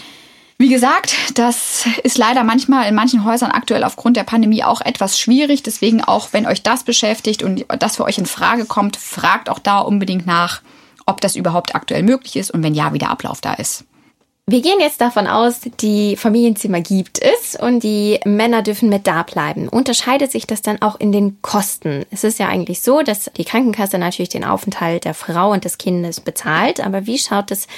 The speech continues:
Speaker 2: dann mit dem Mann beziehungsweise dem frisch gewordenen Papa aus?
Speaker 1: Man kann's pauschal nicht sagen, weil immer jede Krankenkasse natürlich individuelle Leistungen anbietet und auch man doch mal gucken muss, gesetzlich, privat. In der Regel übernehmen sie die Kosten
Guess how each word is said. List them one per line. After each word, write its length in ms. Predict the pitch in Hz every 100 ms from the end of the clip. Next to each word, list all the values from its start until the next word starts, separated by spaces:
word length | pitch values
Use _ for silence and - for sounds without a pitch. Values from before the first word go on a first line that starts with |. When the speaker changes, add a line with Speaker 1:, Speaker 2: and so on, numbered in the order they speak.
| - -
Speaker 2:
dann 320 | - 175 185 190
mit 380 | 190 185 - -
dem 220 | 175 170
Mann 240 | 170 220
beziehungsweise 500 | 220 - 190 170 165
dem 380 | - 165 165 165
frisch 300 | - - 233
gewordenen 440 | - 190 190 185 190
Papa 260 | 370 - -
aus? 240 | - - _ _ _ _ _ _ - -
Speaker 1:
Man 100 | 185
kann's 300 | - 285 -
pauschal 400 | - 208 202 220
nicht 160 | 247
sagen, 300 | - 202 262 427
weil 180 | 294 196
immer 160 | 180 233
jede 280 | 196 220 226
Krankenkasse 500 | - 220 240 220 208
natürlich 560 | 175 - 220 - -
individuelle 480 | - 208 190 185 180
Leistungen 500 | 160 262 - 226 202
anbietet 640 | - 220 233 226 220 208 -
und 240 | 175 170
auch 200 | - 170
man 100 | 180
doch 120 | 170
mal 100 | 180
gucken 220 | 170 214
muss, 140 | 196 170
gesetzlich, 520 | 170 185 202 - 180
privat. 340 | 185 170 208
In 80 | -
der 240 | 196 185 175
Regel 600 | 208 262 277 269 277 294 - - - - -
übernehmen 480 | 208 190 190 226 220
sie 460 | 170 180 170 175 240
die 80 | 175
Kosten 600 | - 180 - - 156 151